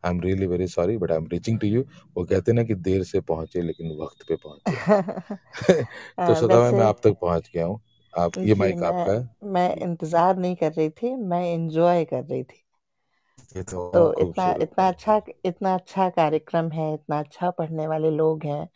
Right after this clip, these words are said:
Speaker 2: अ, प्रतिक्रिया मैं इसलिए नहीं दे पा रही थी क्योंकि मैं किचन में काम भी कर रही थी और बहुत सारी और आवाज़ें आपको सुनाई देती हैं अगर मैं प्रतिक्रिया देने लगती तो। <laughs>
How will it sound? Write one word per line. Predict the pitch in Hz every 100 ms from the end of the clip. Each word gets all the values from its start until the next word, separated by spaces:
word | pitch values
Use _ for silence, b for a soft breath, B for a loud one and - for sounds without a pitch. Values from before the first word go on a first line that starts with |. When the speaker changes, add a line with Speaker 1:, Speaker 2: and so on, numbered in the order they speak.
| b b b b b -
Speaker 2:
अ, | 170 165
प्रतिक्रिया | 165 190 220 202 226 254
मैं | 233 220
इसलिए | 208 - 226
नहीं | 202 220
दे | 214 202
पा | 180
रही | 180 180
थी | 233 220
क्योंकि | 220 196 196
मैं | 190
किचन | 180 185 190
में | 190 185
काम | 175 180
भी | 196
कर | 190 175
रही | 180 170
थी | 220 - b b b
और | - 170 165
बहुत | 165 196 208
सारी | 208 190
और | 175 175
आवाज़ें | 165 160 156 160
आपको | 156 170
सुनाई | 160 151 156
देती | 156 156 160
हैं |
अगर | 151 156
मैं | 151
प्रतिक्रिया | 151 147 147 156 151 151
देने | 147 143
लगती | 139 - 160
तो। | 156 220
<laughs> | - 240